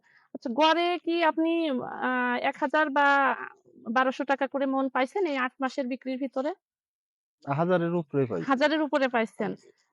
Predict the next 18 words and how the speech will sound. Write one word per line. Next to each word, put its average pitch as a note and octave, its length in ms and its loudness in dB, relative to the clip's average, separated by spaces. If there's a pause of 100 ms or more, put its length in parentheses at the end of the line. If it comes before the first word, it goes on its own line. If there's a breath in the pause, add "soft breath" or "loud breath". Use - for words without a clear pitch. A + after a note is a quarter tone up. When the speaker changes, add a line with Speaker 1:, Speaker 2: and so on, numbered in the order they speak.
(160)
Speaker 1:
তাহলে D#4 320 2
তো E4+ 100 0
আলহামদুলিল্লাহ, D#4 640 2
এই D4 180 4
দশ C#4 280 2
কাঠা D4 240 -2
মাটি C#4 280 -2
থেকে D4 280 -2
আপনি C4+ 280 0
মোটামুটি C4+ 440 -2
দু C4+ 140 -2
তিন C4+ 180 -2
লাখ C4 180 0
টাকার C#4 260 0
উপরে C4 240 0
বিক্রি C#4 240 -2
করে C4+ 180 2
ফেলছেন। C4 420 2